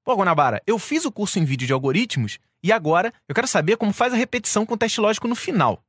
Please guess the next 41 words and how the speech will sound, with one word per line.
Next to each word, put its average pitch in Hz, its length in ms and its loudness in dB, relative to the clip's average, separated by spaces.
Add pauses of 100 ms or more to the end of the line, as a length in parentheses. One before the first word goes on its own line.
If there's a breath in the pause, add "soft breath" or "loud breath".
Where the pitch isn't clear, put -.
Vamos 269 180 0
dar 175 180 2
também 180 380 2 (300)
uma 196 120 0
pequena 285 420 -2
relembrada 170 640 2 (180)
de 165 100 -8
como 330 280 -2
ficava 196 600 -2 (160)
esse - 200 -4
tipo 185 160 -4
de 175 80 -2
estrutura. 127 560 -4 (720)
Eu 135 60 -12
tinha 185 180 2
lá 127 140 4
o 123 60 0
C 127 160 0
recebe 190 380 0
um, 240 160 0 (420)
eu 175 80 -2
tinha - 140 0
uma 277 80 0
estrutura 196 320 0
chamada 151 300 2
repita, 175 600 0 (440)
eu - 80 -16
colocava 120 500 0
um 131 60 2
escreva 107 600 -2 (360)
e 165 80 -4
C 120 200 0
recebe 113 320 -2
C 117 160 -2
mais 143 240 2
um, 208 200 2
e 262 60 0
no 277 80 2
final 196 420 0 (280)
eu 190 40 -14
colocava 117 640 0